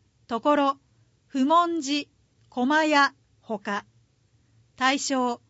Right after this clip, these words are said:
小学四年生以上。小学生は保護者同伴。定員、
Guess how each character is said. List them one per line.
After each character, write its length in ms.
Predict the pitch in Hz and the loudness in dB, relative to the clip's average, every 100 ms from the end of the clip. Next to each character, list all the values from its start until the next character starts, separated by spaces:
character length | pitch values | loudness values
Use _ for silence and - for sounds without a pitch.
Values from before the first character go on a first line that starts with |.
| _ _ _ | _ _ _
小 300 | - 320 339 | -8 -2 0
学 300 | 359 349 349 | 0 0 0
四 160 | 269 254 | 0 0
年 240 | 320 339 | 0 -4
生 340 | 330 330 311 302 | -2 0 2 0
以 60 | |
上。 420 | 233 226 202 185 - _ _ _ _ _ _ | -2 -2 -2 -4 -12 _ _ _ _ _ _
小 240 | - 285 285 | -6 -2 0
学 200 | 302 - | -2 -4
生 280 | 254 220 | -4 -2
は 240 | 202 196 196 | -2 -4 -6
保 160 | - 220 | -8 -4
護 160 | 269 | -4
者 240 | 269 247 180 | -2 -4 -4
同 240 | 190 202 | -4 -4
伴。 320 | 190 190 185 - _ _ _ _ _ _ _ _ _ _ _ | -4 -6 -8 -14 _ _ _ _ _ _ _ _ _ _ _
定 320 | 277 285 277 | -2 0 0
員、 280 | 269 254 247 | 0 0 -4